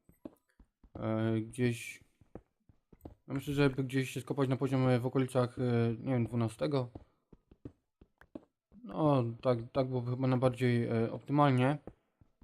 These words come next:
O, oczywiście rozświetlać trzeba. Mm, a to też z tego powodu, żeby, e, mieć potem, e, możliwość właśnie budowania sobie, e, tworzenia sobie kopalni.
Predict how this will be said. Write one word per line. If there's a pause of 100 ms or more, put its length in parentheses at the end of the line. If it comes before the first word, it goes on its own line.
(800)
O,
oczywiście
rozświetlać
trzeba. (1400)
Mm,
a
to
też
z
tego
powodu,
żeby, (1600)
e, (140)
mieć
potem,
e,
możliwość
właśnie
budowania
sobie, (140)
e,
tworzenia
sobie
kopalni.